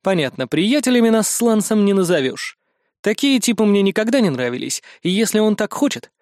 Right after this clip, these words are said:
будет ему спарринг". "Нарываешься же, Найт!" Мариус покачал головой. Я не ответил, только скинул сумку на пол и убрал светлое покрывало.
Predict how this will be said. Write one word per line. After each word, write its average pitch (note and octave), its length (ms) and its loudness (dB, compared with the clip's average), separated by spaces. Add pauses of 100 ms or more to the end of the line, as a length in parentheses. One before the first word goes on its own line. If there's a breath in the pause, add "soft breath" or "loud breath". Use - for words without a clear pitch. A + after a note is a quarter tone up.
(120)
будет B3 460 2
ему D3 200 -2
спарринг". - 560 -8 (580)
"Нарываешься A#3 760 2
же, C3 140 -4
Найт!" F3+ 460 -2 (600)
Мариус B3 440 0
покачал G3 440 -2
головой. E3+ 580 -6 (600)
Я G3+ 220 2
не G#3+ 100 4
ответил, A3 380 0 (320)
только B3+ 260 2
скинул A#3+ 320 2
сумку G#3+ 340 0
на A3+ 200 2
пол G#3+ 160 2
и D3+ 40 4
убрал E3 300 2
светлое D3+ 440 -2
покрывало. D3+ 640 -6